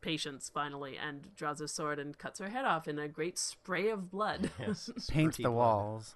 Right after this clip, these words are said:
Speaker 1: Yeah, yeah.
Speaker 3: Uh,
Speaker 1: Um, but as, as the, the castle is starting to become overrun anyway, and they're all pretty much doomed.
Speaker 3: Yes. So then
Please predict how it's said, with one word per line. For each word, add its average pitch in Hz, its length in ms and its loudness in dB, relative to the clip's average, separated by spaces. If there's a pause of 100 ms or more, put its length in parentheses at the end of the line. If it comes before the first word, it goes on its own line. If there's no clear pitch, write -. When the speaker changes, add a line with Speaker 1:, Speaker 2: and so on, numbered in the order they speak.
Speaker 1:
Yeah, 165 120 -6 (300)
yeah. 156 200 -8
Speaker 3:
Uh, 127 340 10
Speaker 1:
Um, 147 300 -6
but 190 260 2
as, 202 340 12 (300)
as 254 220 10
the, 190 280 2
the 190 120 0
castle 185 380 6
is 165 100 0
starting 170 280 2
to 165 60 -2
become 165 240 -2
overrun 156 420 0
anyway, 156 480 -4 (140)
and 156 100 -12
they're 143 140 -4
all 135 140 -2
pretty 147 260 -8
much - 320 -10 (160)
doomed. 120 300 -8 (100)
Speaker 3:
Yes. 117 480 2
So 143 160 2
then 139 560 8